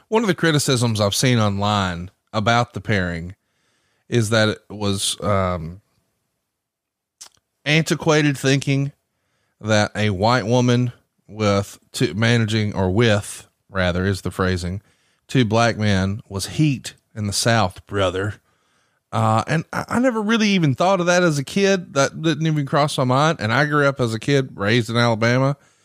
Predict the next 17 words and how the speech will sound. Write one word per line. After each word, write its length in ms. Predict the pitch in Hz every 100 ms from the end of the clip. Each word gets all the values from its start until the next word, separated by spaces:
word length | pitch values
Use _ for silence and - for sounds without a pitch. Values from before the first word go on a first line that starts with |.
| _ _ _ -
But 140 | 151
we 120 | 175
would 120 | 185
hear 200 | 156 220 226
that 200 | 196 143
same 300 | 175 165 151
thing 520 | 190 214 147 151 160
years 340 | 123 139 139 113
later 540 | 160 208 113 107 151 _ _ _ _ _ _
when 300 | 107 120 123
the 100 | 123
W 240 | 127 131
W 160 | 117 131
F 260 | 151 139
would 180 | 131 117
put 180 | - 117
Sonny 540 | - 143 151 120 131